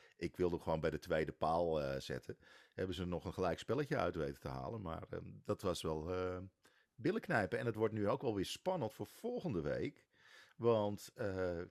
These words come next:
Twente heeft dus twee punten laten liggen. Eh, A Z zit ze, eh, zit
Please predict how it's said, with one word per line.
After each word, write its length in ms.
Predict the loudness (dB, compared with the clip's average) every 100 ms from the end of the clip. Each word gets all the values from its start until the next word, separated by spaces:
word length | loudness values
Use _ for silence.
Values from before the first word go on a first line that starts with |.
| _
Twente 320 | -2 0 2
heeft 120 | 0
dus 140 | 0 -2
twee 200 | 0 2
punten 320 | 0 0 0
laten 320 | 0 0 -4
liggen. 420 | -6 -6 -4 -6 -8 _
Eh, 360 | 0 2 2 0 -2
A 180 | -2 0
Z 220 | 0 -2
zit 300 | 0 -6 -6
ze, 560 | -4 -2 -2 -2 -4 -8 _ -20 -20 _
eh, 140 | 0 0 -2 -8
zit 480 | -8 -4 -4 -4